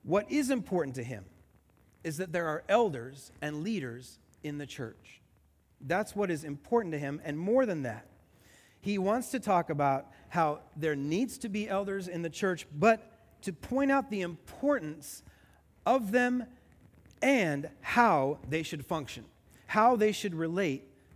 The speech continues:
to the church, how to be an influence. And yes, he is speaking to the position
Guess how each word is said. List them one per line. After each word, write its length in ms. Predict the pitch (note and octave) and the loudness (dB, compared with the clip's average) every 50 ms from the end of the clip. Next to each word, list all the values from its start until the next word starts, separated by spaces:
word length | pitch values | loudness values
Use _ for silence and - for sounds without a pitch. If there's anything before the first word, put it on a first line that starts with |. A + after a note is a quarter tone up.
| - | -10
to 120 | - E3+ D3+ | -4 -4 -2
the 100 | D3+ D3+ | -2 -4
church, 520 | - - E3 D#3 B2 A2 - - - - - _ _ _ _ _ _ - - | -4 -4 -4 -4 -4 -4 -8 -16 -20 -20 -20 _ _ _ _ _ _ -16 -4
how 220 | - E3 E3 F3 | 2 4 4 4
to 100 | F3+ F#3 | 4 2
be 220 | D#3+ C3+ D3 D3+ D3+ | 0 -2 0 0 -2
an 80 | D3+ - | -2 -2
influence. 760 | - D#3+ F3 D#3 - C#3+ C#3+ C3 A#2+ A2 A2 - - - - _ _ _ _ _ _ - - - - - | -4 -4 -4 -4 -4 -4 -4 -4 -4 -6 -10 -16 -20 -20 -20 _ _ _ _ _ _ -20 -20 -20 -8 -2
And 160 | G3 G3+ G#3+ | 0 0 2
yes, 420 | A#3 C4+ C#4+ A3+ - - - - - _ _ - - - - | 4 4 4 4 4 0 -8 -16 -18 _ _ -20 -12 -4 0
he 80 | G#3 | 0
is 340 | A3+ - - B3+ C#4+ D4 - | 0 2 2 2 2 2 0
speaking 480 | - - - - C#4 D4 - A#3 A3 G3+ | -4 -6 -2 0 0 0 0 -2 -6 -6
to 120 | - G3 F#3+ | -4 -4 -4
the 140 | E3 G3 | -4 -4
position 1040 | D#3 - - G3+ F#3 D#3 C3 C#3 F3 C#4 D#4 C4+ - - - G3 D#3+ C#3 B2+ B2+ B2+ | -4 -2 0 0 0 0 0 -2 0 2 2 0 0 -2 -2 -2 -2 -2 -2 -6 -8